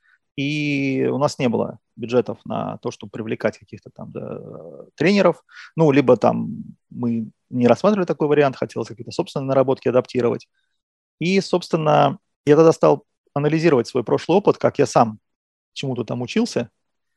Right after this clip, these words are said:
и пытался из этого что-то вычленить. И вот, собственно, вот эти вот, э, идеи стали ложиться в основу, да, каких-то моих там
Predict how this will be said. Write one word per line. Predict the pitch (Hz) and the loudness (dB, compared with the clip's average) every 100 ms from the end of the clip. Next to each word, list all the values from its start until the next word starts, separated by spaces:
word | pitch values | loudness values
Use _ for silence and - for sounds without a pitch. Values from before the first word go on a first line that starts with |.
| _ | _
и | 143 | -6
пытался | 131 131 196 196 139 | -4 2 4 4 2
из | 127 | 2
этого | 160 156 | 0 -2
что-то | 131 147 143 | -4 -2 -2
вычленить. | 135 - 117 - - _ _ _ _ _ _ _ | -2 -6 -12 -14 -18 _ _ _ _ _ _ _
И | 143 135 | -2 0
вот, | 143 | 2
собственно, | 180 - 143 | 0 0 0
вот | 139 | 0
эти | 160 139 | 0 0
вот, | 127 - | -2 -2
э, | 127 127 131 139 | -4 0 0 0
идеи | 143 220 190 | 2 2 2
стали | - 165 175 | 2 2 4
ложиться | 139 127 123 123 160 151 | 4 2 0 -2 -2 -4
в | 120 | -4
основу, | 123 147 151 131 117 117 | -2 0 0 0 -2 -4
да, | 110 135 131 | 0 0 0
каких-то | - - - | -4 -12 -8
моих | 120 117 127 | -4 -2 -4
там | - 120 123 - - | -6 -10 -8 -10 -12